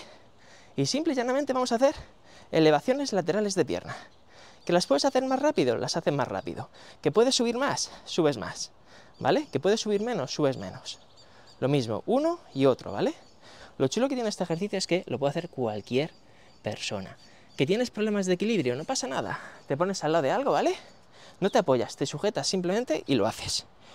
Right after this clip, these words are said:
¿ok? Lo mismo que decía antes, si tenemos algún tipo de molestia, no pasa nada, podemos seguir. Si tenemos dolor, nos paramos. Hay más ejercicios, hay más rutinas, no tenemos que perder la cabeza, no buscamos cambiar el mundo, queremos estar sanos, queremos estar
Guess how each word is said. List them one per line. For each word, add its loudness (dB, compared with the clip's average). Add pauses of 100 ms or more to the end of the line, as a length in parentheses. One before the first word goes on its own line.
(140)
¿ok? 2 (1300)
Lo 6
mismo 2 (120)
que -2
decía 2
antes, -12 (240)
si -2
tenemos -2
algún 0
tipo 0
de -2
molestia, -4
no -6
pasa -8
nada, -8
podemos -6
seguir. -12 (340)
Si -2
tenemos -2
dolor, 0 (100)
nos -6
paramos. -6
Hay -8
más -6
ejercicios, -4
hay -10
más -6
rutinas, -2 (340)
no 2
tenemos 0
que 0
perder -2
la -6
cabeza, -2
no -2
buscamos -4
cambiar 0
el 0
mundo, -2 (300)
queremos -2
estar -6
sanos, -6
queremos -4
estar -10